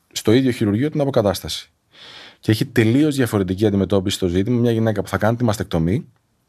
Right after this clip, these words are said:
θα μείνει κάποιους μήνες, ε, μαστεκτομημένη και θα κάνει την αποκατάσταση σε δεύτερο χρόνο. Η πρώτη γυναίκα που τα κάνει ταυτόχρονα έχει πολύ περισσότερες απαιτήσεις, γιατί δεν έχει ζήσει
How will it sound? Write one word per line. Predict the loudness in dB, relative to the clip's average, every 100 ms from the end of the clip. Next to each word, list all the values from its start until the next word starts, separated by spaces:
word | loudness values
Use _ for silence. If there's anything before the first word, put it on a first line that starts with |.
| _ _ _ _ _ -4
θα | 2
μείνει | 2 2
κάποιους | 0 0 -2
μήνες, | 0 0 0 -2 -4 -8 -10
ε, | -6 -4 -4 -6 -8 -10 -16 _ _
μαστεκτομημένη | 0 0 -2 -4 -2 0 0 0 -2 -4 -6 _
και | -2
θα | 0
κάνει | 0 0
την | 0
αποκατάσταση | 0 0 0 -2 -4
σε | 0
δεύτερο | 0 0 -2
χρόνο. | -2 -4 -6 -10 -18 -20 -20 _
Η | -6 -6
πρώτη | 2 4 4 2
γυναίκα | 0 2 0 -2
που | -4 -10 _
τα | 0
κάνει | 2 2
ταυτόχρονα | -2 -2 -2 0 -2 0
έχει | -2 -4
πολύ | 0 0
περισσότερες | 0 -2 -2 -2
απαιτήσεις, | -2 -2 -2 -2 -4 -8 -12 _ _ _ _ -20 -20 -20 -4
γιατί | -2 2
δεν | 2
έχει | 2
ζήσει | -2 -2 -2 0 -2 -4